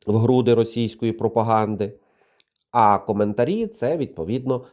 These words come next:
цвяхи в труну. Ставайте меценатом каналу через кнопку "Спонсорувати". Дякую. Окрема подяка спонсорам Дмитру Нікіті, Андрію Типсину, Євгенію Чекалову,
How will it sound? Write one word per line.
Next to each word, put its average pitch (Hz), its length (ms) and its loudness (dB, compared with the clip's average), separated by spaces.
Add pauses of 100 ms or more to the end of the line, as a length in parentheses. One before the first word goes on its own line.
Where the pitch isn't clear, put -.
цвяхи 104 540 0
в - 80 -10
труну. 98 460 -2 (600)
Ставайте 117 460 4
меценатом 107 560 0
каналу 123 420 0
через 127 260 -2
кнопку 127 400 -2
"Спонсорувати". 156 880 -2 (280)
Дякую. 98 560 0 (400)
Окрема 123 400 2
подяка 120 440 0
спонсорам 110 640 -2
Дмитру 117 400 -2
Нікіті, 139 600 -4 (220)
Андрію 107 400 0
Типсину, 143 540 0
Євгенію 98 640 -2
Чекалову, 110 760 -2